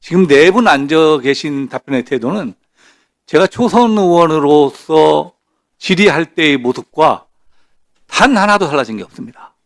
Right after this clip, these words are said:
이게 바로 권력기관이라고 사칭되는 여러분들의 현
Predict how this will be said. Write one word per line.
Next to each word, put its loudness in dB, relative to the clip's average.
이게 2
바로 -2
권력기관이라고 0
사칭되는 -8
여러분들의 0
현 -2